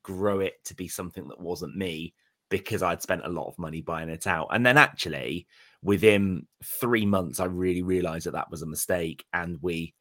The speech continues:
scaled back down to where we were before. And I think that our business was a lot stronger for it. So there's definitely positives,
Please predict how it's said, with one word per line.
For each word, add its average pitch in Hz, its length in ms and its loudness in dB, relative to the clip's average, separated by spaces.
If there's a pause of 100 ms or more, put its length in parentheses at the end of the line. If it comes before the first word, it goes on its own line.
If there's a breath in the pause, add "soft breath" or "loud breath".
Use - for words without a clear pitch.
(360)
scaled 90 320 2
back - 200 0
down 90 240 -2
to 90 80 -8
where 87 120 0
we 85 140 -4
were 85 180 -2
before. 90 540 2
And 90 180 -4
I 87 60 -4
think - 240 -8
that 80 80 -2
our 82 100 -2
business 87 360 -4
was 87 100 -6
a 92 60 -2
lot 80 200 -4
stronger 95 360 -2
for - 160 -6
it. - 80 -8
So - 80 -8
there's 104 120 0
definitely 139 360 0
positives, - 760 -6